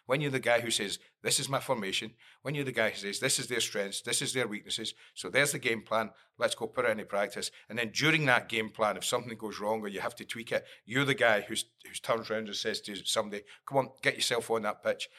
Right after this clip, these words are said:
You need to change this game from here. You get yourself on there. You need to save this game for me."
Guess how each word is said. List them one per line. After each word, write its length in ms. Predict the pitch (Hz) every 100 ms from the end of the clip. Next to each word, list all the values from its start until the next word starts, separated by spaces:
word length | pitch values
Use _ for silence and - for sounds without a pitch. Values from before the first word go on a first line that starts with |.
| - _
You 160 | 127 127
need 180 | 127 120
to 80 |
change 280 | - 117 107
this 140 | 107 -
game 200 | 107 107
from 160 | 117
here. 180 | 104 92 - _
You 240 | 127 131
get 140 | 120 127
yourself 360 | 110 113 110
on 120 | 110 104
there. 80 | 107
You 140 | 117
need 180 | 117 117
to 60 |
save 300 | - 135 139
this 160 | 117 98
game 200 | - 92
for 120 | 82
me." 100 | 80